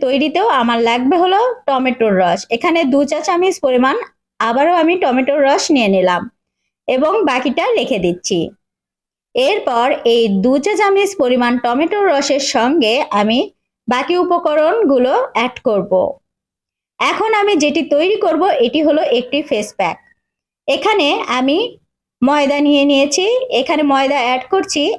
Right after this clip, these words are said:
এক চা চামচ পরিমাণ, যেটি আমরা রুটি তৈরির কাজে ব্যবহার করে থাকি সেই আটা বা ময়দা এখানে অ্যাড করে দেবেন। এরপর এর সাথে অ্যাড করব কফি। কফি যে কত উপকারী ত্বকের জন্য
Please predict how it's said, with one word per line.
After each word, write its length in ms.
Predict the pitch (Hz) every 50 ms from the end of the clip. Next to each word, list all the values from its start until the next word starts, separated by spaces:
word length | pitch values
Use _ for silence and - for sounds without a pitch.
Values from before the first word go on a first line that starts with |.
| - -
এক 160 | 254 269 262 -
চা 100 | - 330
চামচ 380 | 427 - 330 330 330 359 415 440 - - -
পরিমাণ, 380 | - 262 240 220 196 185 175 160 - - _ _ _ _ _ _ _ _ _ _ _ _ _ _ _ _ _ _ _ _ _ _ _ -
যেটি 400 | - 202 202 285 285 285 320 339 349 453 - -
আমরা 280 | 254 247 254 254 254 254
রুটি 340 | 247 220 277 294 285 392 415 427 415
তৈরির 360 | 339 330 330 320 320 339 339
কাজে 260 | 330 277 262 247 277 240
ব্যবহার 460 | 214 233 233 233 311 339 349 392 370 370
করে 260 | 370 - 269 247 247
থাকি 260 | 247 262 254 240 269 277
সেই 200 | - - 247 262 - - _ -
আটা 300 | 202 220 240 - 359 359 381 370
বা 160 | 349 262 233 233 233
ময়দা 420 | 226 226 226 226 240 240 262 269 311 370
এখানে 360 | 247 247 247 - 269 254 311 427 -
অ্যাড 220 | - 226 240 247 - -
করে 180 | - 214 202 196
দেবেন। 280 | 190 190 185 185 185 - - _ _ _ _ _ _ _ _ _ _ _ _ _ _ _ _ -
এরপর 480 | 269 311 370 427 - - 277 254 254 269 - 233
এর 160 | 233 240 294
সাথে 260 | 330 - 370 - 415 - -
অ্যাড 200 | - 233 240 247 -
করব 240 | - 294 285 285 277 320 311 311
কফি। 400 | 269 214 190 196 - - 170 - - - _ _ _ _ _ _ _ _ _ _ _
কফি 340 | - 285 302 311 302 302 403 415
যে 120 | 339 392 381 392 -
কত 240 | - 254 254 - - 392 403
উপকারী 440 | 403 370 370 392 381 381 359 381 381
ত্বকের 380 | - 349 285 294 294 349 359 330
জন্য 240 | 277 330 330 320 330